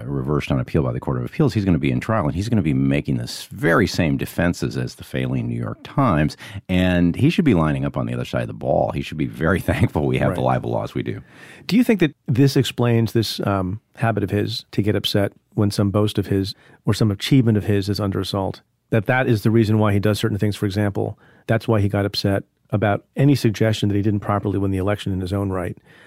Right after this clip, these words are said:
Speaker 2: Lots of people like to say he's in the pocket of the Kremlin, he's a Russian asset, et cetera. People have their views now, you know, further strengthened or eroded depending on how they read the Mueller report, that a lot of this is not about something more than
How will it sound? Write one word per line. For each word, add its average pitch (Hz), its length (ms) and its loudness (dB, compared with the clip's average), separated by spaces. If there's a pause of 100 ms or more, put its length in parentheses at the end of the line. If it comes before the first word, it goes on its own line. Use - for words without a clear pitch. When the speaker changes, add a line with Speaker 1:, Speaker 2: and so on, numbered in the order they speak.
(140)
Speaker 2:
Lots 107 160 2
of - 60 -8
people 104 200 -2
like 101 140 -2
to 95 80 -6
say 110 260 -2
he's 101 160 -4
in 95 80 -4
the 92 80 -6
pocket 104 360 -6 (340)
of 104 100 -4
the - 80 -6
Kremlin, 135 480 2 (320)
he's - 220 -2
a 104 40 -2
Russian 110 280 -2
asset, 117 400 0
et - 120 -8
cetera. 110 420 -2 (340)
People 104 260 -2
have 95 380 -4
their 104 220 -2
views 101 400 -2 (160)
now, 101 420 -2
you 110 60 -2
know, 98 80 -2
further 104 400 0 (180)
strengthened 110 480 0
or 101 160 -2
eroded 104 520 0
depending 104 280 0
on 104 60 0
how 101 140 0
they 98 120 0
read 95 220 -2
the 92 40 -4
Mueller 123 240 0
report, 110 400 0 (520)
that 131 120 4
a 135 40 4
lot - 220 2
of 175 60 4
this 151 160 4
is 107 140 4
not 123 280 2 (300)
about 113 380 0
something 117 480 2
more 123 340 6
than 101 400 0